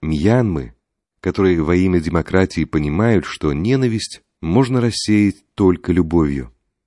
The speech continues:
Святейший Отец призвал проявлять солидарность и поддержку мигрантам и видеть в их лицах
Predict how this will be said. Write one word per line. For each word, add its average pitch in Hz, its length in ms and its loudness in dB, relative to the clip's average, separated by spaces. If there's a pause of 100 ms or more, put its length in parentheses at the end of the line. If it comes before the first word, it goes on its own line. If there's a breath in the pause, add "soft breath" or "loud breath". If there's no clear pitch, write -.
(460)
Святейший 95 580 0
Отец 101 280 -2
призвал 82 400 2
проявлять 87 460 2
солидарность 90 720 -2
и 85 60 -6
поддержку 80 680 0
мигрантам 73 800 0 (420)
и 104 240 0
видеть 98 400 0
в 87 160 0
их 85 160 0
лицах 120 500 -2